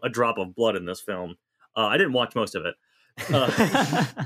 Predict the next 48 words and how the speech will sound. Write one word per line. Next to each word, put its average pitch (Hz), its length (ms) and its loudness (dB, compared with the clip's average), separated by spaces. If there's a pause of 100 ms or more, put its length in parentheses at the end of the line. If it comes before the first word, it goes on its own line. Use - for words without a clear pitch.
(160)
<laughs> - 560 -18
uh, 147 180 6
but 190 140 4
no, 190 140 4
I 175 100 2
think, - 340 0
I 143 300 0
think, 233 400 -2
you 151 120 4
know, 143 100 4
if 139 120 0
we're, 143 480 4
if 160 160 0
we're 156 140 4
winding 135 440 0
down 113 340 0
here, 90 360 -2 (320)
I 131 100 0
think 202 360 0
there's 160 200 0
just, 151 300 -2 (140)
I, 113 480 -2
I, - 80 -4 (680)
I, 120 120 0
I 127 200 2
was 131 140 0
hoping 185 280 0
to 185 160 -2
discover 151 520 0
why 127 500 2
I, 135 360 0
uh, 101 240 -2
why 113 240 0
I 127 80 -2
couldn't 127 300 -4
just 123 200 -4
hop 131 260 2
on 127 200 -2
board 123 240 0
the 113 80 -4
Gladiator 120 580 0
train, 123 520 -2
the 120 60 -8
Gladiator 123 500 0
chariot, 131 580 0
as 135 160 -2
it 135 100 -4
were, 131 340 0